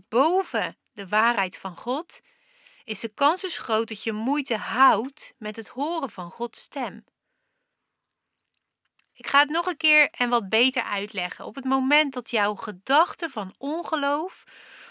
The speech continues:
of het beeld wat jij hebt van jezelf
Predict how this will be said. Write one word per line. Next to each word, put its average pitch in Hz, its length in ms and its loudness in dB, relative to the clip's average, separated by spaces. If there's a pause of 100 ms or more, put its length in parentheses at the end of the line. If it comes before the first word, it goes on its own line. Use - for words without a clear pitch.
(200)
of 226 400 2
het 185 260 -6
beeld 285 340 2
wat 294 200 4
jij 269 180 2
hebt 269 240 2
van 202 180 -4
jezelf 233 920 0